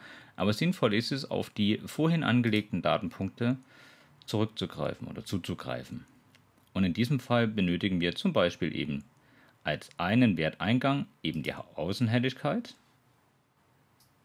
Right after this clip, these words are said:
Sie sehen, es wird hier dieser Datenpunkt, den wir vor uns angelegt haben, genutzt. Die abweichende Datenpunktinitialisierung ist hier auch eben natürlich vorgesehen.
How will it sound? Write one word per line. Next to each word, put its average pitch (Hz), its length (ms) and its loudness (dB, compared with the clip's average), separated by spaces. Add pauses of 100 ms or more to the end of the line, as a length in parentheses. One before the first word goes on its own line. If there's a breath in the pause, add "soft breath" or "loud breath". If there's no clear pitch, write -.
(1400)
Sie 92 120 -6
sehen, 113 380 0
es - 180 -4
wird 117 180 4
hier 110 180 2
dieser 147 400 -4
Datenpunkt, 120 480 0
den 92 60 0
wir 87 80 0
vor 123 200 0
uns 139 140 -2
angelegt 110 500 0
haben, 85 220 -2
genutzt. 131 460 -4
Die 98 80 -6
abweichende 104 500 -2
Datenpunktinitialisierung 110 1500 2
ist - 200 -6
hier 101 220 -4
auch 90 280 2
eben 92 220 -2
natürlich 98 520 -2
vorgesehen. - 640 -8